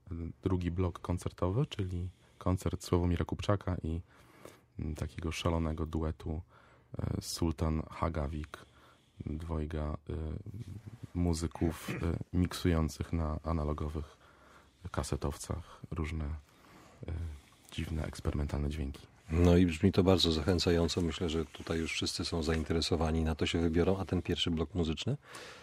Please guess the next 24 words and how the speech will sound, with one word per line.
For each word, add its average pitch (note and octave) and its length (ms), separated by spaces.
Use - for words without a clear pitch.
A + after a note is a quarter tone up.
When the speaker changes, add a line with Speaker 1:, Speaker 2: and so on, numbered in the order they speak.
Speaker 1:
Pierwszy G#2 240
blok G2 180
muzyczny F#2+ 320
odbędzie F#2 240
się - 120
w - 60
centrum, F2 500
e, F2 60
Świętego F2 400
Jana F#2 360
i G2 60
usłyszymy F#2+ 420
kompozycje, F2+ 720
e, E2+ 100
A-, - 140
Agaty F#2 280
Zubel, A#2+ 500
Pawła G2 260
Mykietyna F2+ 640
i, D#2+ 320
e, E2+ 140
i F2 120
Michała E2 320
Moca. - 340